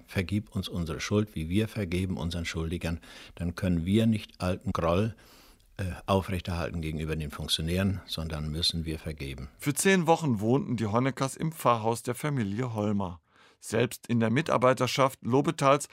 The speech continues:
Speaker 2: waren die Meinungen gespalten. Der kirchliche Schutz wurde aber respektiert. Es gab keine Erstürmung des Pfarrhauses. Der einstige Erzfeind im eigenen Haus, kamen dem Pastor da nicht Rachegedanken?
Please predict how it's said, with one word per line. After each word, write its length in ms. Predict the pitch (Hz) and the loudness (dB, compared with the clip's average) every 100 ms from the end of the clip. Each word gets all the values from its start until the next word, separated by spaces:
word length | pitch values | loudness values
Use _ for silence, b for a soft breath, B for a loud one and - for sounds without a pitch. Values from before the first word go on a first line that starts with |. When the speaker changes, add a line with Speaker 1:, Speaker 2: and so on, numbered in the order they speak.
| B | B
Speaker 2:
waren 300 | - 135 156 | 2 4 4
die 100 | 156 | 2
Meinungen 640 | 170 131 123 120 113 113 110 - | 2 4 6 4 4 2 0 -4
gespalten. 760 | 156 - - 110 110 110 101 b b b b | -4 -4 -2 -2 -2 -2 -4 b b b b
Der 100 | - | -10
kirchliche 500 | - - 120 117 101 | -4 -2 0 -2 -4
Schutz 380 | 98 - 165 - | -4 -2 -4 -2
wurde 280 | 120 139 143 | 2 2 2
aber 280 | 135 165 175 | 2 0 -2
respektiert. 840 | - 113 - 135 117 - 123 117 - b b | -6 -6 -2 -4 -4 0 2 2 0 b b
Es 160 | 120 - | -6 0
gab 260 | 135 143 - _ | 2 2 -2 _
keine 320 | - 113 120 120 | -2 2 2 2
Erstürmung 640 | 139 135 - 110 107 110 | 0 -4 0 2 2 0
des 160 | 139 - | -2 -6
Pfarrhauses. 800 | - 120 110 98 101 92 90 - B B B B B B _ | -2 0 2 0 -6 -8 -10 -14 B B B B B B _
Der 120 | 98 | -6
einstige 500 | - 117 - - 104 | -2 -2 -2 -4 -4
Erzfeind 640 | - 143 - - 127 127 - | -2 -2 -2 2 2 2 0
im 160 | 104 | -4
eigenen 480 | - 117 123 110 101 | 0 2 4 2 4
Haus, 380 | 107 147 180 - _ _ | 2 2 -2 -10 _ _
kamen 400 | - 107 113 113 | -4 0 2 2
dem 220 | 104 104 - | 2 0 0
Pastor 400 | 117 120 117 117 | -2 0 0 2
da 160 | 117 | 4
nicht 320 | 113 107 - - | 2 0 -6 -16
Rachegedanken? 1000 | - 101 120 151 139 151 139 151 185 185 | -6 -4 -2 -4 -4 -2 -2 -2 -4 -6